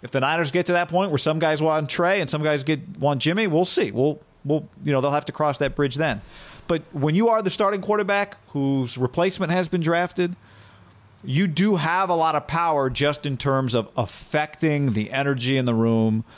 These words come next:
affecting, you have the ability to, to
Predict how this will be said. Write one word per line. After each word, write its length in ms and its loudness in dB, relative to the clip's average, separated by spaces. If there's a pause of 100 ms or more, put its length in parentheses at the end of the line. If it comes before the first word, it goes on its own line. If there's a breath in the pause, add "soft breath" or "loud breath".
(260 loud breath)
affecting, 920 -2 (200 loud breath)
you 140 2
have 100 0
the 60 2
ability 500 2
to, 40 -16 (280)
to 500 2